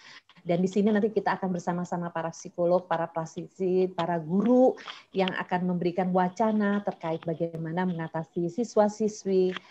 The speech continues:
mengalami kebosanan ketika dia harus belajar dari rumah. Nah, tidak panjang lebar <laughs> karena ini,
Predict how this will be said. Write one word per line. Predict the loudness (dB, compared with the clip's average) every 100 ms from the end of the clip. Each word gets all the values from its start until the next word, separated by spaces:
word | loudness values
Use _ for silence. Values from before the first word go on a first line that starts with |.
| -18 -18 -12
mengalami | -6 -2 0 0 0 0 -2 -4 -4 -2 -2 -2 -4
kebosanan | -2 -2 0 -2 0 0 2 0
ketika | -2 -6 -4 -2 0 -2
dia | -2 -2 -2
harus | -4 -8 -12
belajar | -8 -6 -4 -4
dari | -4 -4 -4
rumah. | -6 -6 -6 -8 -12 -14 -12 -12 -14 -6 4
Nah, | 4 4 -2 -12 _ _ _ _ _ -6
tidak | 4 8
panjang | 8 8 10
lebar | 10 10 10 10
<laughs> | 6
karena | 8 8 8
ini, | 6 8 10 10